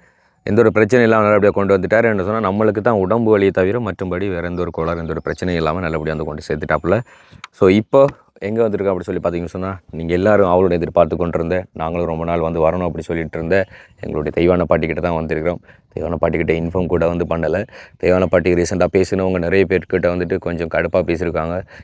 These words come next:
இந்த பேராண்டி என்ன பண்றான், எங்க இருக்கான், ஏது பண்றான், இங்க போறான் வாரான்னு சொல்லி எதுவும் சொல்றான் இல்ல, கால் பண்ணாலும் ஆன்சர் இல்ல அப்படின்னு சொல்லி திட்டிருக்காவு பயங்கரமா. இப்ப செம்ம கடுப்புல இருப்பாவு, பயங்கர கோவத்துல இருப்பாங்க.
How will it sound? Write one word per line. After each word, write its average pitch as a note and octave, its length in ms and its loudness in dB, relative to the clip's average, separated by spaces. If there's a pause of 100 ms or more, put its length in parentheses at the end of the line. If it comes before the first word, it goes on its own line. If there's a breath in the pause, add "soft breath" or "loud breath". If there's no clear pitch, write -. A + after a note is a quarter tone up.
இந்த D#2 260 -4
பேராண்டி G2+ 360 4
என்ன G2 160 2
பண்றான், F#2+ 560 0
எங்க F2+ 200 -2
இருக்கான், F#2 380 0 (120)
ஏது F2+ 220 0
பண்றான், F2+ 460 -2
இங்க E2+ 200 -4
போறான் F#2 340 2
வாரான்னு F2 360 0
சொல்லி E2+ 160 -2
எதுவும் F2+ 220 -6
சொல்றான் E2+ 340 -4
இல்ல, G2 140 -2 (380 loud breath)
கால் E2+ 220 2
பண்ணாலும் F2+ 340 2
ஆன்சர் F2 260 0
இல்ல E2+ 120 0
அப்படின்னு F2 260 -4
சொல்லி F2 260 -2 (200)
திட்டிருக்காவு D#2+ 600 -2 (380 loud breath)
பயங்கரமா. F2 480 0 (140)
இப்ப D#2+ 200 -6 (220)
செம்ம G2+ 380 0
கடுப்புல F2+ 380 0
இருப்பாவு, D#2 360 -4
பயங்கர F2+ 280 -2
கோவத்துல F2 380 -2
இருப்பாங்க. E2 300 -4